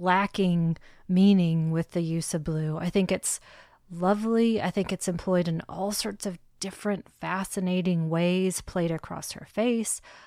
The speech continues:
objects, water, you know, and it, it's just this constant slippery thing that doesn't have to fit some sort of specific end. It can be employed just everywhere,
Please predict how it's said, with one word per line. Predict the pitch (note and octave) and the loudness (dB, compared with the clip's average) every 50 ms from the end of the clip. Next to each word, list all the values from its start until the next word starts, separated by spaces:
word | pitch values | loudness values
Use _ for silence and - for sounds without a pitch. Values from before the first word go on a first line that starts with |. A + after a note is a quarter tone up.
| - - - | -20 -18 -10
objects, | - F#3 G#3 G#3 G3 - - G#3+ G#3 G#3 G3+ - - - - - - - - - _ - | -4 0 0 0 0 -2 -2 -2 0 -2 -2 -6 -8 -10 -8 -6 -6 -6 -8 -10 _ -8
water, | D#3+ D#3+ E3+ F3+ G3 - G3+ G3+ G3+ G3 F#3+ F#3+ F#3 - - - - - - _ - | -6 -2 -2 0 0 0 0 0 2 2 0 -2 -4 -6 -10 -20 -20 -20 -20 _ -4
you | G3 F#3 | 0 0
know, | F#3 F3 F3 | 2 2 2
and | F3 F3 F3+ | 2 2 0
it, | F3+ - - | -2 -2 -2
it's | G#3 G#3+ - - - - - F#3 | -2 -4 -4 -4 -6 -10 -10 -6
just | - G#3+ G#3+ - - | -4 -2 -2 -2 -2
this | - F#3+ - - | -4 -4 -6 -8
constant | - - - - A3 A3+ A#3 A#3 - - - A#3 G#3 - - - - - - _ | -8 -8 -6 -2 0 0 0 0 -2 -2 -2 -2 -2 -2 -4 -12 -20 -20 -20 _
slippery | - - - - - - G#3+ G#3+ G#3+ A3 - - G#3+ G#3+ G#3 G#3 G3+ G3 G3 F#3+ F#3 F#3 F#3 F#3 - _ _ _ _ _ _ - | -10 -6 -4 -4 -4 -2 0 0 0 0 0 0 0 2 4 4 4 4 2 2 2 2 0 0 -2 _ _ _ _ _ _ -20
thing | - - - - - B3 A#3+ G#3+ F3+ E3+ E3 E3 E3 E3+ F3 F3 F3+ _ - - _ _ _ - | -20 -20 -8 0 2 4 4 6 4 4 4 2 2 2 2 0 -2 _ -12 -20 _ _ _ -4
that | F3+ F#3+ F#3+ F3+ F3 E3+ - - - - _ _ _ - | 0 2 2 2 2 0 -2 -6 -18 -20 _ _ _ -2
doesn't | - G#3 G#3 G3 - G3+ F#3 - - | 0 0 2 2 0 0 -2 -2 -8
have | - - - F#3+ F#3 - - | -10 -6 -4 -4 -4 -4 -6
to | - - F3+ | -8 -8 -8
fit | E3+ - - - - - - G#3 G#3+ - - _ - | -8 -10 -14 -18 -10 -2 0 2 2 2 0 _ -8
some | - - - - F#3+ F3+ F3 F3+ F3+ | -6 -4 0 0 2 2 2 2 0
sort | E3+ - - - F#3 F3 E3+ E3+ E3+ | 0 -2 -4 -4 -2 -2 -2 0 0
of | E3+ E3 E3+ E3+ E3 E3 - - - | 0 0 -2 -2 -4 -8 -12 -14 -14
specific | - - - - F#3+ - - - F#3 - - E3+ - - - - | -12 -10 -6 -6 -4 -4 -2 -4 -4 -2 -2 -6 -6 -6 -8 -6
end. | F3 E3 E3 D#3 D3+ D#3 E3 D#3 C#3 - | -4 -4 -2 -2 -4 -6 -8 -10 -10 -10
It | E3+ F3+ | -10 -8
can | - G3+ G3 F3+ | -4 -2 0 0
be | F3 F3 E3+ | 0 0 0
employed | E3+ E3 - - F3+ E3+ E3 E3 D#3 | 0 -2 -2 -2 0 0 0 0 -2
just | - F3+ E3+ - - | -2 -4 -4 -4 -4
everywhere, | - F3+ E3+ F3 E3+ E3 E3 D#3+ | -4 -2 0 0 0 0 0 -2